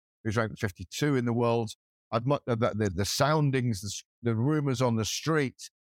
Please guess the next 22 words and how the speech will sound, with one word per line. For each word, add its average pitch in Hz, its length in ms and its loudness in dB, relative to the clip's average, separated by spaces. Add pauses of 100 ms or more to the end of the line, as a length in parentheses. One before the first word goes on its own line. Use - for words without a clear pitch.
were 117 120 0
that 110 100 2
Joshua 120 380 0
was 113 180 0
gonna 117 180 0
fight 113 460 0 (200)
McKean, 120 460 0
first 107 300 0
of 110 80 -2
all, 113 100 0
the 110 140 4
unbeaten 107 360 0
southpaw 104 500 0
Australian. 101 640 0 (420)
Um, 107 600 0 (460)
but 127 120 2
I'm 120 160 2
glad 135 440 2
that 107 200 0
it's 101 160 -2
switched - 680 -2
closer 110 600 0